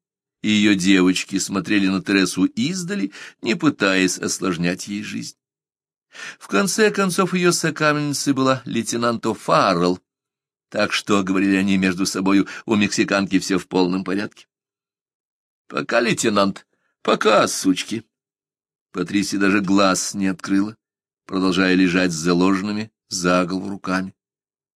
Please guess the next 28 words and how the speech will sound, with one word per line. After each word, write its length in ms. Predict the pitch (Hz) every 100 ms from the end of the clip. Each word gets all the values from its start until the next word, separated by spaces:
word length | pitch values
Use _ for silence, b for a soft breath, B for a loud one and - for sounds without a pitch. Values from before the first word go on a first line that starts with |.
| _ _ B B B -
Женщины 540 | 214 240 220 214 196
шумно 380 | 175 220 202 110
рассмеялись, 1080 | 98 - - 104 95 92 90 95 147 - -
добродушно 580 | - 92 95 98 - 98
отпустив 560 | 95 101 95 - 95
пару 280 | - 101 98
крепких 460 | 92 95 - 92 85
словечек, 680 | - 95 82 87 - - - B B -
и 120 | -
пошли 340 | 120 - 123
своей 340 | 139 90 104 113
дорогой. 440 | 87 87 90 110 _ _ _ _ _ _ _ _ _ _ _ _ _ _ _ _ _
Тереса 400 | - 98 101 104
проводила 460 | 90 98 90 110 135
их 180 | 98 85
глазами, 720 | 92 95 82 90 87 87 85
потом 220 | 90 82
перевела 400 | 85 82 85 101
взгляд 340 | 101 82 95 -
на 100 | 104
подругу. 500 | 107 98 92 87 - _ _ _ _ _ _ B B B
Ей 300 | - 98 98
не 140 | 98 98
понадобилось 760 | 98 101 117 135 170 180 -
много 320 | 190 202 185
времени, 360 | 196 208 120 87
чтобы 260 | - 82
понять, 400 | 80 95 92 90